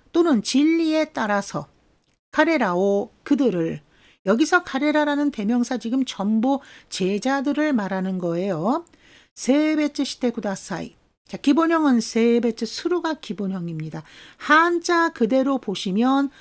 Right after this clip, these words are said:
성별하다라고 하는 말인데 이거 지금 그렇게 한자대로 해석하지 마시고요. 거룩히 구별하다 이 정도로 좀 풀어서 말하겠습니다. 진리에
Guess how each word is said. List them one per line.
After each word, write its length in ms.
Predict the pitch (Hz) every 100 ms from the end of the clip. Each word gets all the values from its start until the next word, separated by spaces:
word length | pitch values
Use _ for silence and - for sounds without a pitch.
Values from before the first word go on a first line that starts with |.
| -
성별하다라고 1500 | - - 220 220 240 240 302 320 320 - 294 277 269 262 208 220
하는 260 | 214 240
말인데 640 | 240 185 165 156 196 156 - _ - _
이거 220 | 180 262
지금 280 | 294 285 339
그렇게 480 | - 220 220 285 285
한자대로 720 | 277 294 302 302 302 262 240
해석하지 500 | 233 262 - 247 226
마시고요. 800 | 240 170 - 175 202 175 202 320 - - - -
거룩히 960 | - 208 269 285 302 285 - 311 311
구별하다 1000 | 302 - 196 254 254 240 233 233 226 233 - _
이 140 | 170 170
정도로 460 | 214 220 247 269
좀 180 | 262 254
풀어서 420 | - - 302 -
말하겠습니다. 1040 | 262 180 170 170 160 - 151 151 143 143 156 _ - - -
진리에 960 | - 233 311 339 359 349 349 359 359 359